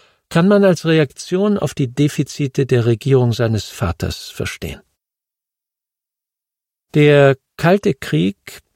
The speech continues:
der zwischen Friedrich Wilhelm und seinem jugendlichen Sohn schwelte, dem späteren Friedrich dem Großen,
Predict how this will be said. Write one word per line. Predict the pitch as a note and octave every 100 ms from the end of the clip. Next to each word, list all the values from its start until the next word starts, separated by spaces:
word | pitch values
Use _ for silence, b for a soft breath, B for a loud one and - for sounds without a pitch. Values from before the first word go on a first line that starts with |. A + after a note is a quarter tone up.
| _ -
der | D3 C3
zwischen | - D3 D3+ B2+
Friedrich | - D3 C3+ A#2+ -
Wilhelm | B2 D#3 C#3 D#3 D3+
und | - B2+ G#2
seinem | - C3 E3 C#3+ A2 F#2 E2+
jugendlichen | G2+ B2+ C#3 A#2+ A#2 G#2+ G#2+
Sohn | G2+ B2+ A2+
schwelte, | G2 - A2 A2+ B2 C#3 B B B B _ -
dem | A2+
späteren | - C3+ B2+ C3 A#2+ A2
Friedrich | - B2 A#2+ -
dem | A2+ G#2
Großen, | - A2 D3+ -